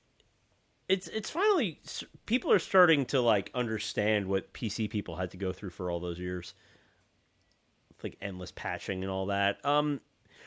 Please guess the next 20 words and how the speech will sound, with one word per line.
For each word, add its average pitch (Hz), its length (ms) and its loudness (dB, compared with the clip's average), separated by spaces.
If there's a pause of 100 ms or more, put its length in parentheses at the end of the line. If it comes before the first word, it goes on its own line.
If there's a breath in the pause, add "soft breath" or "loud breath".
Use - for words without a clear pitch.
(360 loud breath)
I 226 80 4
don't 262 100 8
know. 247 100 8
It's, 175 260 2
it's 175 180 2
sort 185 160 8
of 165 80 2
about 156 260 6 (800)
industry 139 400 4
shakeup 135 480 6
more 107 200 4
than 104 180 2
it 104 60 -2
is 101 120 0
about 101 200 0
titles 101 320 0
that 95 100 2
have 90 120 -6
come 101 160 0
out. 95 260 -2